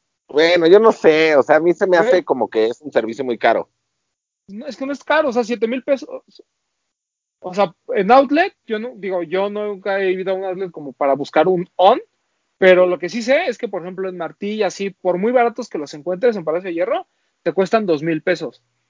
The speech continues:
Speaker 2: Entonces son cuatro pares, son ocho mil pesos, estás pagando siete mil y garra, o sea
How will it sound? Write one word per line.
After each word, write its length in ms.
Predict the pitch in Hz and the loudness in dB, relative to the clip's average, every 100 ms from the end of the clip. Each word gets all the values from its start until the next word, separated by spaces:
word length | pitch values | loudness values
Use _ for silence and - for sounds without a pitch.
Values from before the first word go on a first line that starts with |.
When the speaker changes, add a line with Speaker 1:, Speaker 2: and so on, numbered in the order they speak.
| _ _ 160 | _ _ -10
Speaker 2:
Entonces 260 | 151 190 | -2 0
son 180 | 202 196 | 2 2
cuatro 320 | 220 220 226 | 2 4 2
pares, 420 | - 226 247 269 _ | 2 0 -2 -6 _
son 180 | - 208 | -18 -16
ocho 220 | 202 185 | -14 -12
mil 160 | 214 214 | -12 -6
pesos, 300 | 330 302 220 | -6 -6 -12
estás 160 | 254 | -8
pagando 300 | - 269 277 | -4 -4 -4
siete 220 | 240 233 247 | -10 -10 -8
mil 140 | 262 | -4
y 40 | |
garra, 280 | 269 294 247 | -2 0 0
o 40 | 196 | 0
sea 260 | 226 208 | -2 -2